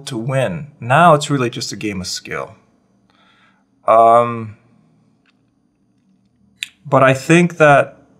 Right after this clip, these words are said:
it's unfortunate 'cause I gotta go in a couple of minutes and I'm trying to get a lot of thoughts. So this is probably not the best time to make the video 'cause I have too many thoughts on the subject. Um,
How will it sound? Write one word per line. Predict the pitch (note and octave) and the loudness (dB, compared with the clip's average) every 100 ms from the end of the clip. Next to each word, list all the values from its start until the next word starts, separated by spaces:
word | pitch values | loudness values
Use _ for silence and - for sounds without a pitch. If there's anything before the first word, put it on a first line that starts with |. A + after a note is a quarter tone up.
| _ _ _ _ _ _ _ _ _ _ _ _ _ _ _ | _ _ _ _ _ _ _ _ _ _ _ _ _ _ _
it's | - | -10
unfortunate | B2+ B2+ C3+ C3 A2+ A2+ | -8 -4 -4 -4 -8 -10
'cause | B2+ | -4
I | A#2 | -4
gotta | A2+ A2+ | -2 -4
go | G#2+ A#2 | -4 -4
in | A2 | -4
a | F#2+ | -8
couple | A#2 - - | -10 -10 -12
of | |
minutes | G2+ G2 F#2+ - | -10 -10 -10 -12
and | G2 | -14
I'm | |
trying | - A#2 - | -12 -12 -12
to | - _ _ _ _ _ _ _ - | -18 _ _ _ _ _ _ _ -8
get | B2 | -6
a | A2+ | 0
lot | A2+ A#2+ | 2 2
of | A#2+ | 0
thoughts. | A#2+ A#2 B2+ | 0 0 -2
So | B2 | -8
this | - A#2 | -10 -12
is | - | -8
probably | - A2+ A2+ | -2 0 0
not | G#2+ - | -6 -8
the | |
best | G#2 G#2+ - | -6 -6 -4
time | A#2 G#2+ | -6 -8
to | |
make | - - | -10 -16
the | A#2 | -20
video | - - A#1 | -16 -14 -14
'cause | - - A#2 | -16 -10 -4
I | A2+ | -4
have | A2 | -4
too | - C3 | -8 -8
many | A#2 | -8
thoughts | A#2 B2+ A2+ A2 | -8 -2 -2 -2
on | A2+ G2+ | -6 -8
the | G#2+ - _ _ | -12 -16 _ _
subject. | - - A#2+ G#2+ - - _ _ _ _ _ _ _ _ _ _ _ _ - | -16 -8 -8 -8 -16 -18 _ _ _ _ _ _ _ _ _ _ _ _ -16
Um, | D3+ A#2+ A#2+ A#2 A2+ G#2+ | -4 0 0 -2 -6 -12